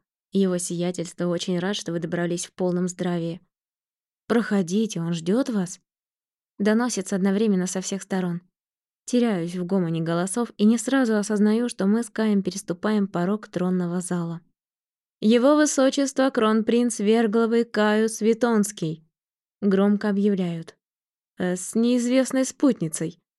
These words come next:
добавляют через секунду, очевидно заметив меня. А мои внутренности сковывает от ужаса и липкого страха.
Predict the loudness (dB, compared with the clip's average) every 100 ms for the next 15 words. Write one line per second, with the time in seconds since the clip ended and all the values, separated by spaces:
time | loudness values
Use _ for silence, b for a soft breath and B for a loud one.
0 | _ _ _ 0 2 2 2 2 0 -4
1 | -6 -4 -4 -6 -2 0 2 0 -2 0
2 | 0 0 -2 2 0 0 -6 -2 -2 -2
3 | -6 _ _ _ _ _ _ -6 0 2
4 | 2 2 0 -2 -4 -6 -10 -12 -4 0
5 | 2 2 -2 -2 -6 -2 -2 -2 -6 -10
6 | -18 _ _ 0 2 2 0 -2 -4 -4
7 | -4 -4 -4 -6